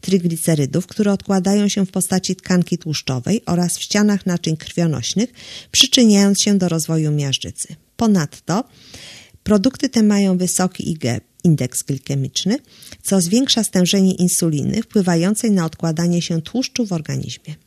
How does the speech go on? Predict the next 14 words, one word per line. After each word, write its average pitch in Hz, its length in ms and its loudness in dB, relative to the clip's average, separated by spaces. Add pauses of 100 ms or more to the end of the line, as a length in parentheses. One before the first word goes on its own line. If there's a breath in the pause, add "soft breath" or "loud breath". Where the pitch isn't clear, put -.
(540)
Dziewiąte. 170 480 -4 (240)
Bądź 226 400 0
aktywny 151 680 -2
ruchowo. 139 480 -6 (480 loud breath)
Pomoże 311 380 4
ci 165 140 -2
to 156 140 0
zgubić 151 360 -2
nadmiar 156 560 0
dostarczonej 156 680 -2
z - 80 -6
pożywieniem 143 600 -2
energii, 127 440 -4
kalorii. 117 480 -6